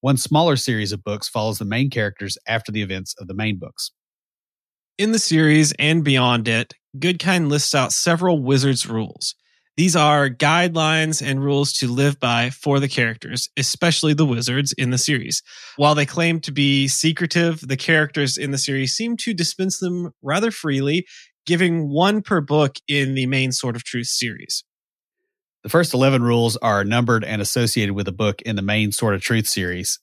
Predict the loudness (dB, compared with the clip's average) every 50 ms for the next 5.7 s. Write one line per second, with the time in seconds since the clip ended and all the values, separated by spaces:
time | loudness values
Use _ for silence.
0 | _ -12 -10 -2 0 2 2 4 2 0 0 -2 -2 -2 0 -2 -2 -2 -2 -2
1 | -2 -2 -2 -4 -6 -6 -6 -6 -6 -6 -6 -6 -6 -4 -4 -6 -4 -2 0 0
2 | 0 -2 -4 -6 -6 -6 -6 -6 -6 -6 -6 -4 -6 -6 -6 -8 -6 -4 -4 -2
3 | 0 0 -2 -2 -2 -2 -4 -2 -4 -6 -8 -10 _ _ -8 -8 -6 -6 -6 -6
4 | -6 -4 -4 -2 -2 -4 -4 -4 -4 -2 -2 -2 -2 -2 -2 -4 -4 -4 -4 -4
5 | -4 -6 -8 -8 -10 -10 -8 -6 -6 -4 -4 -6 -8